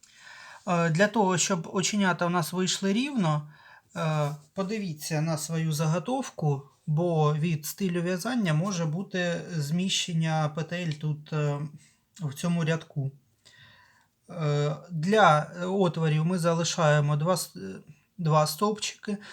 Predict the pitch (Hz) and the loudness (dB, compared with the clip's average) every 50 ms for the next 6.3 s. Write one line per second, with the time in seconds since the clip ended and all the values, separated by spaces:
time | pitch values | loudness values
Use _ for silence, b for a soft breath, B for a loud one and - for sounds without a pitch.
0 | B B B B 175 180 220 185 - - - 175 160 165 175 185 170 156 170 - | B B B B -2 0 0 0 -2 -4 -2 0 2 2 2 2 0 -2 -2 -2
1 | 175 175 170 - - 170 151 143 143 151 143 135 147 147 156 151 - - 233 247 | -2 -2 -2 0 0 0 0 2 2 0 0 2 2 2 2 0 -2 -4 -4 -4
2 | 247 - - - 240 - - 185 165 - - 202 208 185 156 165 170 165 165 151 | -4 -4 -4 -6 -6 -6 -6 -6 -6 -4 -4 -4 -2 -2 -2 0 0 0 0 0
3 | 202 247 247 202 202 180 170 175 196 202 - 190 175 160 156 147 170 185 190 - | 0 0 0 0 0 0 0 0 -2 -2 -2 -2 -2 -2 -2 0 -2 -2 -2 -2
4 | 175 160 143 139 143 143 160 180 175 - - 165 147 131 - - 151 - 151 147 | -4 -4 -4 -4 -2 -2 -2 -2 -4 -4 -4 -4 -4 -4 -6 -8 -6 -6 -6 -4
5 | - - 165 175 226 247 - - - 196 202 - - - 160 147 143 147 - - | -2 -2 -2 0 0 -2 -2 -2 -2 -4 -4 -4 -4 -2 0 0 0 -2 -4 -6
6 | 143 - - 147 131 B | -6 -6 -6 -6 -8 B